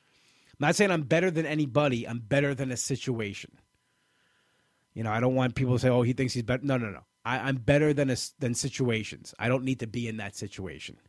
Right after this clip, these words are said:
Uh, Maria says, "You are so funny. Love your new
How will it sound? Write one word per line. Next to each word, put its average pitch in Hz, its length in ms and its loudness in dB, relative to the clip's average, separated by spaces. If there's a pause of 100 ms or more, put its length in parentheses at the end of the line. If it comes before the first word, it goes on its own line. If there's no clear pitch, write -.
(800)
Uh, 127 120 6
Maria 131 320 6
says, 135 280 4
"You 120 120 2
are 113 60 2
so 175 280 4
funny. 143 560 2 (1120)
Love 139 320 4
your 143 160 6
new 139 200 8